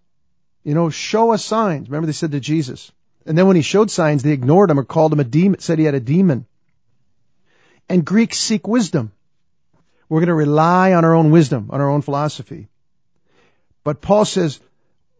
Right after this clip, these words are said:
"But we," that is the apostles, "and the Christian people, what we preach, we preach Christ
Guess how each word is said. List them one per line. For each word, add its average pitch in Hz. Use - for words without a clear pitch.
"But 151
we," 143
that 151
is 135
the 143
apostles, -
"and 233
the 214
Christian 226
people, -
what 151
we 190
preach, -
we 175
preach -
Christ -